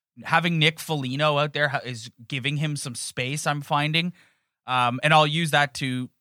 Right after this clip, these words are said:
into my second positive. I thought moving Nick Foligno to the middle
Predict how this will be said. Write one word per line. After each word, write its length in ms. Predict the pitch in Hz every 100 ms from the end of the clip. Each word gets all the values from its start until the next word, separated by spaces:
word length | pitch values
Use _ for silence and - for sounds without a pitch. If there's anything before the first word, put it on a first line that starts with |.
| _
into 240 | 135 131
my 120 | 123 117
second 520 | - 170 160 120 113 -
positive. 480 | 120 113 120 135 143
I 120 | 120 131
thought 260 | 139 131 - _
moving 420 | 117 143 165 175
Nick 160 | 147 147
Foligno 440 | - 143 143 139 123
to 100 | 123
the 80 |
middle 420 | 117 131 120 101